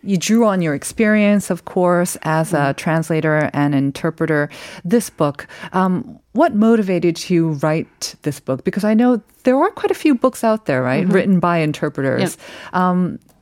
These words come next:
Speaker 1: what motivated you to write your book?
Speaker 2: Um, actually,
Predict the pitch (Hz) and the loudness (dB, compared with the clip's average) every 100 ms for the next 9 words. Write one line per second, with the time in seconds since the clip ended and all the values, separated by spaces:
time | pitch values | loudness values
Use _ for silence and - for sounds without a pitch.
0 | _ - 170 214 254 226 220 202 180 185 | _ -8 -2 0 2 2 2 0 0 -2
1 | 165 - - 175 165 156 151 - 156 147 | -4 -6 -2 0 0 -2 -2 -2 -4 -4
2 | - - - - - - - - - - | -8 -16 -20 -20 -20 -20 -18 -18 -18 -20
3 | - - _ _ _ _ - 180 165 160 | -20 -20 _ _ _ _ -8 -4 -4 -4
4 | 151 - - 143 156 - 196 180 170 165 | -4 -6 -10 -10 -10 -6 -4 -2 -4 -4